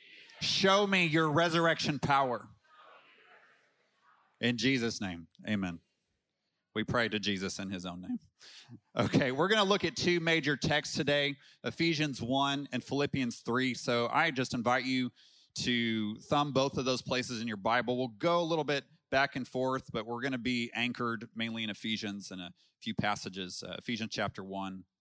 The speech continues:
and Philippians chapter three.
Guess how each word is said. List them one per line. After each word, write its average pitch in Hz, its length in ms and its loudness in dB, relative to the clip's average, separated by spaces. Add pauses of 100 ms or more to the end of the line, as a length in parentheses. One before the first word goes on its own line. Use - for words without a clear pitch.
(760)
and 101 160 -6
Philippians 98 840 -6 (960)
chapter 95 400 -2
three. 95 420 -4